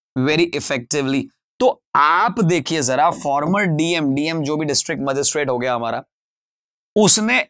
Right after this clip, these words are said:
एक्विट कर दिया। अब एक्विट का मतलब क्या होता है? मैंने आपको कहा था बाइज्जत बरी कर देना। बाइज्जत बरी कर देना efficiently। तो दोस्तों खुद के लिए,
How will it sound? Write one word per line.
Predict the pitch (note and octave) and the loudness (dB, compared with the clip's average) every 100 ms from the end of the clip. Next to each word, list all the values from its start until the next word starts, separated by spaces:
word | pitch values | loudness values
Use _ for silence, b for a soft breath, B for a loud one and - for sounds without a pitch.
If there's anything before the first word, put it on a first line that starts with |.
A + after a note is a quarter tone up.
| - | -4
एक्विट | G3+ - B3 B3+ | -4 -2 0 0
कर | - A3 | 0 -2
दिया। | F#3 F#3+ F3 | 0 0 0
अब | - F#3 - | -2 -4 -4
एक्विट | E3 E3+ F#3+ C#3+ | -6 -2 -2 0
का | F#3+ | -2
मतलब | F3 D3+ F3 | -2 -2 -4
क्या | - E3+ | -2 -2
होता | D#3+ D#3+ | -2 -2
है? | E3 | -4
मैंने | D3 D3 | -2 -4
आपको | C#3+ D3+ | -4 -2
कहा | C#3+ | -2
था | C#3+ | -2
बाइज्जत | C#3+ B2+ C3 C3 C#3+ | -2 -2 0 0 0
बरी | B2+ B2+ C3+ | -2 -4 -2
कर | C3 B2 | -2 -4
देना। | A#2+ A#2 _ _ _ _ _ - | -6 -10 _ _ _ _ _ -2
बाइज्जत | B2+ D3+ F#3 A#3+ F#3 B3+ | 2 4 4 4 4 2
बरी | F#3 G#3+ G#3+ | 2 0 0
कर | F#3+ E3+ | 0 0
देना | D3+ D3 G3 - - | -2 -2 -2 -2 -4
efficiently। | D#3 G#3+ F#3+ - E3 D3 D3 G3 F#3+ - _ _ - | -4 -2 0 0 0 -2 -2 -2 -2 -6 _ _ -2
तो | B3+ | 0
दोस्तों | A3 - C4+ | 2 0 -4
खुद | C4 G#3+ G3 | -2 -2 -2
के | C4 C4 | 0 0
लिए, | B3 F#3+ | 0 0